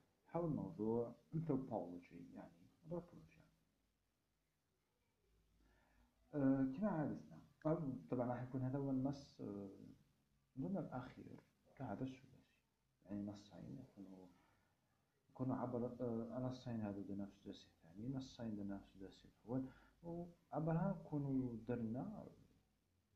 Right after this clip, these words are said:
النظرة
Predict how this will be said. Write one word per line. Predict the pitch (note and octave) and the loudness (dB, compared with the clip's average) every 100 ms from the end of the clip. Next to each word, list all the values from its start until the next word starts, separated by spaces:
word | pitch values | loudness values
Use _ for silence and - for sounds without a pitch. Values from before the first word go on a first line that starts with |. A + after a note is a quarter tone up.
| _ _ _ _ _ _ B2+ | _ _ _ _ _ _ -2
النظرة | A#2 A2+ G#2+ G#2 G2 F2+ F2+ - F#2 G2 G#2+ A#2+ - G2+ G#2 E3 | 0 2 0 0 -2 -6 -10 -10 -14 -10 -2 -2 -2 -6 -6 -10